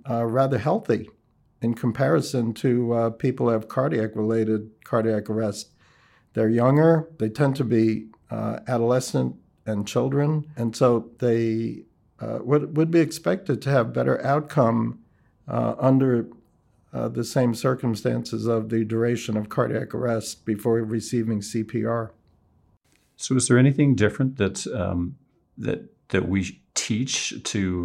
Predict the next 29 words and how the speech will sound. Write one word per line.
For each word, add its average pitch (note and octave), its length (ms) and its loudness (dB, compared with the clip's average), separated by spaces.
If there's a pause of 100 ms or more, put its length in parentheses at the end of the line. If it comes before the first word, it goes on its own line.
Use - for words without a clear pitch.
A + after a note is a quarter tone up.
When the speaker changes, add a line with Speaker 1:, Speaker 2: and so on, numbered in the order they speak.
Speaker 2:
rescuers F#2+ 760 0
if - 280 -4
they F#2 220 2
are F#2 400 0 (420)
doing G2 540 0 (400)
conventional F#2 480 -2
C G2+ 180 -2
P G2+ 140 -4
R F#2+ 120 2
to G2 140 -6
a F#2 40 -4
drowning F2+ 340 -2
victim F2 420 -4
compared F#2+ 480 -6
to, F2+ 340 -4 (540)
uh, - 260 -12 (200)
another F2+ 680 -2 (160)
victim E2+ 600 -4
that E2 220 -4 (280)
you F2+ 260 -4
would F2 220 -2
end E2+ 200 -2
up, E2 240 -4
uh, F2 360 -6
giving F2 500 -4 (240)
conventional E2+ 500 -4
C - 220 -4
P - 160 -6
R, - 320 -8